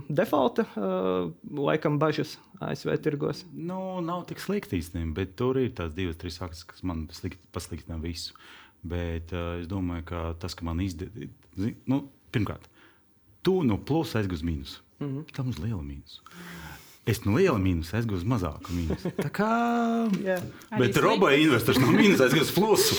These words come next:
Speaker 3: <laughs> Ko es gribēju pateikt par mīnusiem, arī sliktas ziņas reizēm var būt kā labas ziņas, jo viņš nav tik sliktas, kā gaidīts.
Speaker 2: Var-,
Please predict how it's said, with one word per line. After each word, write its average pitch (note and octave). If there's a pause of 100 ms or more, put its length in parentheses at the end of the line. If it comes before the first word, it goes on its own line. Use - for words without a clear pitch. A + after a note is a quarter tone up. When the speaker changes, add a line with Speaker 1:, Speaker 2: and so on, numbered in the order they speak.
(160)
Speaker 3:
<laughs> D#4+
Ko A#3
es G#3+
gribēju G#3
pateikt G3+
par G#3
mīnusiem, A3+
arī F#3+
sliktas G#3+
ziņas G3
reizēm F#3+
var F3
būt F3+
kā E3+
labas B3+
ziņas, D4
jo A3+
viņš A3+
nav A3+
tik D#4
sliktas, C#4+
kā C#4+
gaidīts. C4+
Speaker 2:
Var-, A#2